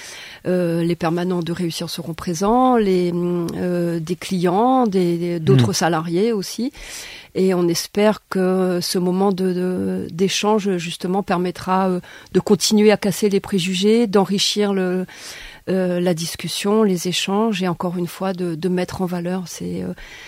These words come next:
Speaker 1: ces personnes qui, euh, qui se donnent vraiment les moyens de réussir.
Speaker 2: Et c'est le cas à travers, euh, donc, euh, ce recueil qui s'appelle L'envie de réussir, je le répète, pour les personnes qui ne peuvent pas être présentes demain à la maison, mais qui voudraient se procurer ce, ce livret,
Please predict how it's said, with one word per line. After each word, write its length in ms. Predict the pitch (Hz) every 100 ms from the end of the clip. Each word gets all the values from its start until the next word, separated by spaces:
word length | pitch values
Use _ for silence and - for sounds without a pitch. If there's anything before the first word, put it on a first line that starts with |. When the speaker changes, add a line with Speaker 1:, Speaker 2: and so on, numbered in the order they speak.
| - -
Speaker 1:
ces 180 | - 185
personnes 520 | - 240 - 196 202
qui, 320 | 196 - 196 196
euh, 140 | 180 -
qui 100 | 175
se 140 | -
donnent 180 | 170 180
vraiment 220 | 165 180
les 120 | 185
moyens 280 | 180 175 175
de 60 | 175
réussir. 340 | 170 - - - - -
Speaker 2:
Et 60 |
c'est 140 | 110 107
le 60 |
cas 280 | 98 113 107
à 140 | 120
travers, 500 | 117 - 104 110 104
euh, 20 | 101
donc, 260 | 104 101
euh, 120 | 98
ce 160 | 95 -
recueil 380 | 95 107 127 123
qui 100 | -
s'appelle 280 | 110 107 104
L'envie 260 | 107 113
de 60 | 107
réussir, 320 | 107 104 127
je 100 | 113
le 80 | 107
répète, 400 | 98 110 135 - - - -
pour 140 | - 123
les 100 | 120
personnes 500 | 131 - 131 120 107
qui 140 | - 110
ne 80 | 104
peuvent 200 | 107 -
pas 140 | 107
être 80 | 104
présentes 400 | - 104 104 104
demain 240 | 98 104 104
à 40 |
la 80 | 95
maison, 300 | 98 104 127
mais 100 | 120
qui 140 | 107
voudraient 320 | 104 110 160
se 80 | 202
procurer 480 | - 117 - 104 107
ce, 280 | - 101 73
ce 160 | - 95
livret, 420 | 98 98 110